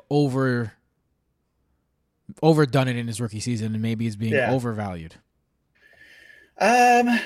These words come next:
Speaker 2: well, Higgins, Higgins is a tough one. Uh, the, before the N F L draft, he, he had moved into the top ten, uh, wide receivers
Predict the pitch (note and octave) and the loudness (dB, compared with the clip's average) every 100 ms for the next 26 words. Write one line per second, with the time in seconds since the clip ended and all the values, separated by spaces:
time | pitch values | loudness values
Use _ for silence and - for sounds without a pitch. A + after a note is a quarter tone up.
0 | - A3+ G#3+ G3 A#3+ C4 A#3 - - - | -4 4 4 6 2 2 0 -2 -12 -14
1 | - F3+ - - _ _ G3+ A3 A3+ F3 | -12 -14 -14 -20 _ _ -2 0 -2 -2
2 | F3 E3 E3+ D3+ C#3+ C#3 B2+ _ _ _ | -2 -4 -2 -4 -4 -10 -14 _ _ _
3 | - D3 C#3 C3+ C3+ _ _ _ _ _ | -14 -10 -6 -6 -8 _ _ _ _ _
4 | _ _ _ _ - D#3+ D3+ C#3+ D3 C#3+ | _ _ _ _ -20 -16 -16 -14 -8 0
5 | G#3 A3 G#3+ F#3+ D#3 E3 D3 D3+ D#3+ D3 | 4 4 4 2 2 0 0 0 2 0
6 | - D#3 E3+ - - - A3 G3+ E3+ F3 | -2 -8 -8 -10 -18 -4 0 0 0 -2
7 | D#3 D#3+ C#3+ D3 C3+ D#3 D3 - D3+ D3 | -2 -4 -4 -8 -4 -4 -4 -6 -6 -4
8 | C3 C3 _ _ - C#3 C3 C3+ - C#3+ | -8 -14 _ _ -12 -8 -6 -8 -10 -2
9 | D#3 D#3+ D3 - D#3+ C#3 C3 A#2 - | 0 0 -2 -6 -6 -2 -2 -4 -10